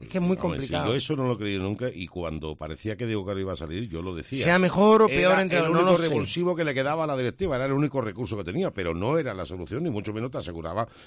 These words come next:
Speaker 2: cambiar el míster, y el míster no tenía culpa. Lo que pasa es que, bueno, el fútbol tiene estas cosas.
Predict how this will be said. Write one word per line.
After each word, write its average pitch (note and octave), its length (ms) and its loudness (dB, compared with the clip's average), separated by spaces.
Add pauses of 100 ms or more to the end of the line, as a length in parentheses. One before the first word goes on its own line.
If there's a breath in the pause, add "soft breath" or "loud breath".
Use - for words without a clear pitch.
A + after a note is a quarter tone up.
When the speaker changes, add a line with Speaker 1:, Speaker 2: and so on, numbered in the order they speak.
(100)
Speaker 2:
cambiar F2+ 360 -2
el F#2+ 80 -2
míster, G#2 340 0
y D#2 140 -6
el C#2 120 -8
míster D2 280 -8
no C#3 100 -2
tenía D2 200 -4
culpa. F3 280 -2
Lo D#2 100 -4
que D#2+ 80 -4
pasa F#2+ 200 -4
es B2+ 80 -6
que, E3+ 80 -2
bueno, E3+ 220 -4
el A#2+ 100 -6
fútbol F#3+ 260 -2
tiene G3 140 -4
estas - 160 -8
cosas. B2+ 320 -8